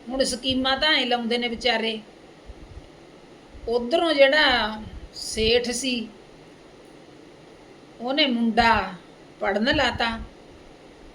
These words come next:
ਪੜ੍ਹਨ ਲਾਇਆ, ਮੁੰਡਾ ਵੀ ਗਾਹਾਂ ਹੁਸ਼ਿਆਰ ਔਰ ਸਿਆਣਾ ਚੁਸਤ ਨਿਕਲਿਆ,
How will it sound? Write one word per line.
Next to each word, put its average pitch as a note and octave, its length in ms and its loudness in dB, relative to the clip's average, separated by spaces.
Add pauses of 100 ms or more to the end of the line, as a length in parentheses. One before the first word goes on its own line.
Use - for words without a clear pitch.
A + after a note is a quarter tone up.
(220)
ਪੜ੍ਹਨ A#3 360 0
ਲਾਇਆ, A#3+ 360 4
ਮੁੰਡਾ G#3 440 0
ਵੀ A3+ 140 -2
ਗਾਹਾਂ G#3 580 -2 (1200)
ਹੁਸ਼ਿਆਰ B3 520 2
ਔਰ G#3 160 2
ਸਿਆਣਾ G#3 500 0
ਚੁਸਤ G#3+ 400 -8
ਨਿਕਲਿਆ, G#3 600 2